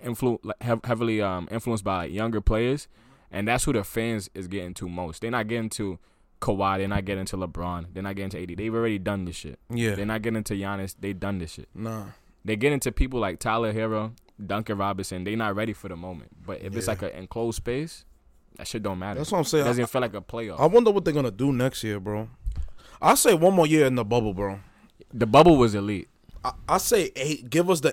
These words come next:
Speaker 2: eighty-two games in the bubble. We gonna see who really, who
Speaker 1: <laughs>
Speaker 2: really,
Speaker 1: Who
Speaker 2: who
Speaker 1: really nice.
Speaker 2: who really hoop,
Speaker 1: Yeah,
Speaker 2: bro.
Speaker 1: yeah. 'Cause the Suns was hooping with, in the bubble.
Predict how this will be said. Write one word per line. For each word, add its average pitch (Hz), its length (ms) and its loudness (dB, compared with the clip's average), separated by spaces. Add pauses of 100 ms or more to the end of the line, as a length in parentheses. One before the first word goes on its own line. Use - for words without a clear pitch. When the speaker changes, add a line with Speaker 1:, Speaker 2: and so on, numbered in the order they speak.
Speaker 2:
eighty-two 156 380 4
games 147 360 4
in 147 80 6
the 131 60 4
bubble. 151 300 8
We 135 140 6
gonna 131 200 6
see 135 220 -2
who 123 220 -2
really, 123 380 4
who 110 140 -4
Speaker 1:
<laughs> - 220 10
Speaker 2:
really, 135 160 8
Speaker 1:
Who 151 80 8
Speaker 2:
who - 20 8
Speaker 1:
really 131 300 8
nice. 107 440 2
Speaker 2:
who 151 180 4
really 135 340 6
hoop, 120 160 2
Speaker 1:
Yeah, 98 140 -2
Speaker 2:
bro. 110 160 4
Speaker 1:
yeah. 127 80 0 (480)
'Cause 151 180 10
the 123 100 6
Suns 190 340 12
was 127 180 8
hooping 143 420 10
with, 104 180 -4 (100)
in 123 140 -2
the 107 80 2
bubble. 92 460 -2